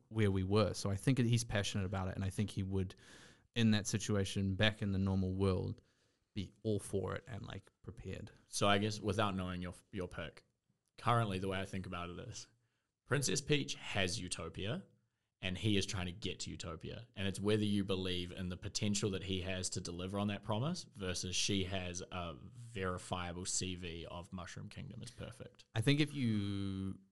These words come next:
Speaker 1: were to do that, you'd probably wanna switch those two characters in those games and see how each of them would do, and then come back to us and be like,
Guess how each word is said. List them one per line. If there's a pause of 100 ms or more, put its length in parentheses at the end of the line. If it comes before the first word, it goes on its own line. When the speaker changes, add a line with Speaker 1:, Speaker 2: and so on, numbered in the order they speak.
(180)
Speaker 1:
were
to
do
that,
you'd
probably
wanna
switch
those
two
characters
in
those
games
and
see
how
each
of
them
would
do, (240)
and
then
come
back
to
us
and
be
like,